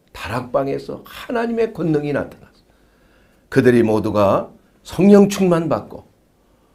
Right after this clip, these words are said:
또 새술에 취한 것처럼 그야말로 하나님의 권능에 압도되어서 새 방언을 말하고, 자, 모두가 다 일어나 나가서 복음을 전하는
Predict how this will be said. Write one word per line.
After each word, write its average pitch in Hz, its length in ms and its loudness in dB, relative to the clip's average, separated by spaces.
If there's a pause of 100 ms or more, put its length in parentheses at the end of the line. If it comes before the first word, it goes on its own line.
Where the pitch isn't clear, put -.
(600)
또 170 460 4 (500)
새술에 233 540 -2
취한 185 380 0
것처럼 175 520 -6 (1300)
그야말로 180 840 2
하나님의 233 720 -2
권능에 180 580 -6
압도되어서 196 1080 -4 (580)
새 135 400 -6
방언을 87 580 -8
말하고, 82 540 -20 (880)
자, 110 140 -6
모두가 180 720 4
다 170 140 0
일어나 139 560 -4 (380)
나가서 127 580 -4
복음을 240 540 0
전하는 139 520 -4